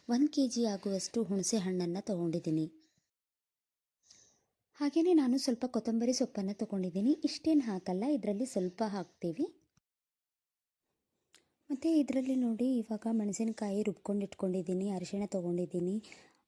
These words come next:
ಆ, ಬೆಳ್ಳುಳ್ಳಿ ಪೇಸ್ಟನ್ನ ತಗೊಂಡಿದ್ದೀನಿ, ಮತ್ತೆ ಕರಿಬೇವು ಸೊಪ್ಪನ್ನ ತಗೊಂಡಿದ್ದೀನಿ. ಹಾಗೇನೆ ಅಲ್ಲ ಬೆಳ್ಳುಳ್ಳಿ ಪೇಸ್ಟ್ ಕೂಡ ಸಪ್ರೇಟಾಗಿ ರುಬ್ಕೊಂಡು ಇಟ್ಕೊಂಡಿದ್ದೀನಿ.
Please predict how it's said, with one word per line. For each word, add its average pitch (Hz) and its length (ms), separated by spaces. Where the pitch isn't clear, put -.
ಆ, 190 200
ಬೆಳ್ಳುಳ್ಳಿ 202 420
ಪೇಸ್ಟನ್ನ 196 580
ತಗೊಂಡಿದ್ದೀನಿ, 180 800
ಮತ್ತೆ 226 320
ಕರಿಬೇವು 202 420
ಸೊಪ್ಪನ್ನ 190 460
ತಗೊಂಡಿದ್ದೀನಿ. 180 760
ಹಾಗೇನೆ 247 420
ಅಲ್ಲ 214 420
ಬೆಳ್ಳುಳ್ಳಿ 220 440
ಪೇಸ್ಟ್ 220 480
ಕೂಡ 202 260
ಸಪ್ರೇಟಾಗಿ 202 880
ರುಬ್ಕೊಂಡು 202 420
ಇಟ್ಕೊಂಡಿದ್ದೀನಿ. 175 800